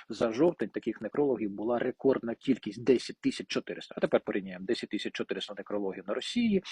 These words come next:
і, за статистикою Генштабу, двадцять п'ять тисяч чотириста нейтралізованих окупантів. Ну, десь приблизно, десь воно виходить,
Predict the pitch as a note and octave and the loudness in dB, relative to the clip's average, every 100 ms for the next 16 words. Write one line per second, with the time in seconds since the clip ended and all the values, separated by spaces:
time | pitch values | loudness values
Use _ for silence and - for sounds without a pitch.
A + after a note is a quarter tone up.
0 | - - - F#3 B2+ A#2+ - - B2+ - | -12 -4 6 6 6 2 0 0 0 0
1 | A2+ G#2+ A#2+ - E3 D3 C3+ G#2+ G#2 G#2+ | -4 -4 -6 0 0 4 4 2 -2 0
2 | B2+ - G#2+ A#2 - A#2 A#2+ - - C#3 | 0 -2 -4 -6 -2 -2 -2 -4 -4 -2
3 | C3+ - A#2+ A#2+ B2 A#2+ A2 A2 G#2+ G2+ | -2 -2 -2 -2 -4 -2 -2 -2 -4 -4
4 | G#2+ - F2+ C#3 D#3+ C3 - - G#2 B2 | -4 -4 -6 -2 0 2 0 -2 4 4
5 | G2+ F#2 F#2 - - G2 F#2+ F#2+ A2+ G2+ | 2 -6 -10 -10 -10 -8 -8 -4 -2 -2